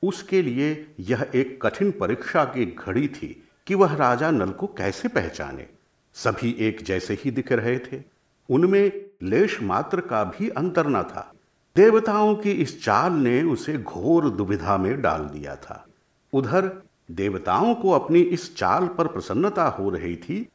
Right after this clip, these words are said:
कि वे अवश्य सफल होंगे। उनकी संख्या अधिक होने से उनकी विजय लगभग निश्चित थी। उधर दमयंती ने पूरा प्रयास किया कि वह राजा नल को पहचान सके,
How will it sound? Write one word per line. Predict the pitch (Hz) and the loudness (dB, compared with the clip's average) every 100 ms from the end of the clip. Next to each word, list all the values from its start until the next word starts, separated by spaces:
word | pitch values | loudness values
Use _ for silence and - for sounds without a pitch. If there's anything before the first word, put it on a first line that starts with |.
| _ - | _ -4
कि | 120 | 0
वे | 110 113 - | 2 2 0
अवश्य | 92 104 127 - 220 | 0 0 -2 -6 -6
सफल | - 123 - 90 | -2 -2 -2 -6
होंगे। | - 73 65 - _ _ _ _ - | -6 -10 -12 -16 _ _ _ _ 2
उनकी | 123 107 104 | 4 4 -2
संख्या | - 98 98 - 98 | -6 -4 -4 0 0
अधिक | - 78 - 208 | 0 -4 -2 -4
होने | - 92 165 160 | -4 -6 -4 -6
से | - 208 - - - | -6 -6 -8 -16 2
उनकी | 185 165 151 | 4 4 2
विजय | 123 98 101 220 - - 113 | -2 0 2 0 -2 -8 2
लगभग | 104 87 139 151 | 4 2 -2 -2
निश्चित | 185 190 - 90 - - | 0 -2 -4 -8 -10 -16
थी। | - - _ _ _ _ | -18 -18 _ _ _ _
उधर | 208 202 240 | 0 4 4
दमयंती | 147 120 160 240 226 240 | 4 4 6 4 0 -2
ने | 226 | -2
पूरा | 226 104 120 202 | -2 -6 -4 0
प्रयास | 208 104 98 95 - - | -2 -2 -2 -2 -6 -8
किया | 82 90 | -4 -4
कि | 165 175 | -6 -4
वह | 160 123 | -2 0
राजा | 92 90 101 | 0 0 -2
नल | 95 85 | -2 -4
को | - 196 | -4 -4
पहचान | - 143 113 165 101 82 | -2 -4 -2 -4 -4 -4
सके, | - - | -10 -16